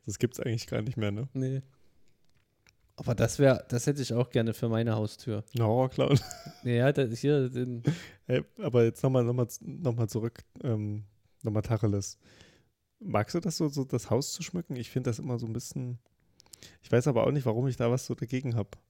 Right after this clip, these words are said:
Speaker 2: Hm.
Speaker 1: Ich hol mir jetzt schnell ein Bier und dann reden wir da mal drüber.
Speaker 2: Ja.
Speaker 1: Willst du ein Wasser oder so?
Speaker 2: Nee, ich will nix. Ähm,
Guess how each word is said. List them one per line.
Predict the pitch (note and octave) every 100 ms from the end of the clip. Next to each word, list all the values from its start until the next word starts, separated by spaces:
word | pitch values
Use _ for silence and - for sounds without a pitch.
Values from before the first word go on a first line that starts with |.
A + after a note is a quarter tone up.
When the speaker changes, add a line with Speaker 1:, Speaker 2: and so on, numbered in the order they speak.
| -
Speaker 2:
Hm. | A#2+ A#2+ B2+ _ _ _ _ _ _ _ _ _ _ _ _ - -
Speaker 1:
Ich | -
hol | A#2+
mir | C3
jetzt | -
schnell | - A#2
ein | A2
Bier | A#2+
und | C3 A#2
dann | A2+
reden | A2+ B2+
wir | A2
da | G#2
mal | G2+
drüber. | G2+ G2+ G2+ _ _ _ _ _ _ _ _ _ _ _ _ _ _ _ _
Speaker 2:
Ja. | B2+ A#2+ A#2+
Speaker 1:
Willst | A#2
du | A2
ein |
Wasser | G#2+ G#2+ -
oder | C#3+
so? | C#3+ E3 - _ _ - - -
Speaker 2:
Nee, | B2+ C3
ich | -
will | C3
nix. | B2+ C#3+ - - -
Ähm, | B2 A#2+ A#2+ A#2+ A#2 A#2